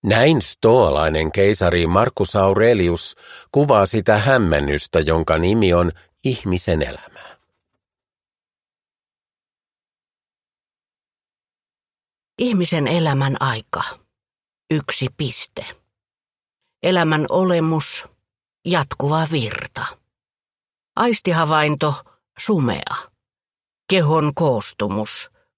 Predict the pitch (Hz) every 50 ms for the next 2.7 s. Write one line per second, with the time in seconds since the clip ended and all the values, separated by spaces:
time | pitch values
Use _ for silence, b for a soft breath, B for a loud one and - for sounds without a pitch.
0 | _ - 170 180 175 151 - 147 143 143 156 156 165 180 180 185 180 170 139 107
1 | 98 92 78 71 - - - - - - - _ _ _ _ _ _ _ _ _
2 | _ _ - - - 170 160 156 156 156 165 190 202